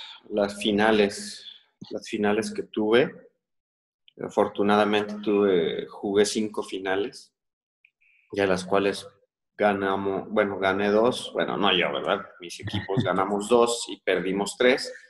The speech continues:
Speaker 1: Esos eran retos muy bonitos. De igual manera, conseguir el objetivo primero de, de ir a los Juegos Panamericanos.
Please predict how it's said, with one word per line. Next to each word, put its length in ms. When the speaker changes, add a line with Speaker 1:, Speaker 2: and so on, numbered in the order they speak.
Speaker 1:
Esos 360
eran 280
retos 320
muy 140
bonitos. 760
De 120
igual 240
manera, 1040
conseguir 600
el 260
objetivo 920
primero 460
de, 380
de 140
ir 160
a 100
los 340
Juegos 240
Panamericanos. 720